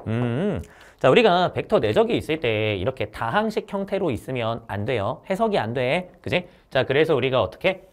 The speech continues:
이 나누고 이 곱하죠. 근데 뭐 사실 이런 것들은 이제 우변이 영이어서 뭐 의미 없는 거긴 한데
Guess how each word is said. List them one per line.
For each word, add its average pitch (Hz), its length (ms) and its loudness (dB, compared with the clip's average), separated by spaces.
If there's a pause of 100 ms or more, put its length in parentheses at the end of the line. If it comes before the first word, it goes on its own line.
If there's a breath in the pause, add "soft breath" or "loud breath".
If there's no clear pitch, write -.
(180 soft breath)
이 165 200 -2
나누고 127 640 2
이 165 100 -2
곱하죠. 135 480 -2 (180)
근데 143 140 -4
뭐 190 140 0
사실 220 480 2 (380 loud breath)
이런 208 260 2
것들은 165 400 2
이제 113 300 -2
우변이 127 500 0
영이어서 123 640 -4
뭐 113 200 -4
의미 143 200 0
없는 113 220 -2
거긴 135 220 -2
한데 170 460 -2